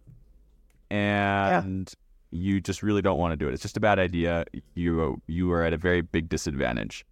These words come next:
Speaker 1: So I
Speaker 2: That's
Speaker 1: thought that was
Speaker 2: No,
Speaker 1: very
Speaker 2: actually,
Speaker 1: interesting.
Speaker 2: that's interesting that you say that, because that's exactly what was said to me. When I went to, uh,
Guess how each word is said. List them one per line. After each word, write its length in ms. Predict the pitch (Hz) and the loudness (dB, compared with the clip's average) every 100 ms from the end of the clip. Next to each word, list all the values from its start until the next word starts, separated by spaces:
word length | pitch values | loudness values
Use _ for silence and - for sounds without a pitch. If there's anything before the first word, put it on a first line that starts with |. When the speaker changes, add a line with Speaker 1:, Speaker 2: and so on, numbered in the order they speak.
| - | -8
Speaker 1:
So 300 | - 92 - _ | -2 -2 -2 _
I 60 | - | 0
Speaker 2:
That's 100 | 175 | 2
Speaker 1:
thought 80 | 101 | 2
that 160 | 85 | 0
was 160 | 73 82 - _ _ _ _ _ 190 | -4 -8 -14 _ _ _ _ _ 0
Speaker 2:
No, 220 | 226 254 | 4 4
Speaker 1:
very 120 | 156 | 4
Speaker 2:
actually, 280 | 202 - 233 | 0 0 0
Speaker 1:
interesting. 220 | - 202 | 0 -2
Speaker 2:
that's 240 | - 190 - | 0 0 -2
interesting 380 | 196 208 226 254 | -4 -2 -2 0
that 80 | 196 | 0
you 100 | 156 | -2
say 260 | 165 170 214 | -2 0 0
that, 200 | 143 117 | 0 -2
because 500 | 147 165 143 143 - 143 - | -4 -2 -2 -4 -10 -16 -2
that's 300 | 151 160 - | 0 2 0
exactly 520 | 165 151 143 143 165 | -6 -4 -6 -2 0
what 80 | 139 | 0
was 140 | 143 | -2
said 160 | - 143 | -2 -4
to 120 | - | -2
me. 260 | 131 156 - | -2 0 -2
When 240 | 139 147 | -2 0
I 100 | 151 | 0
went 240 | 156 165 - | 0 -2 -2
to, 360 | 165 151 143 | -2 0 0
uh, 360 | 139 135 131 131 | -2 -2 -4 -6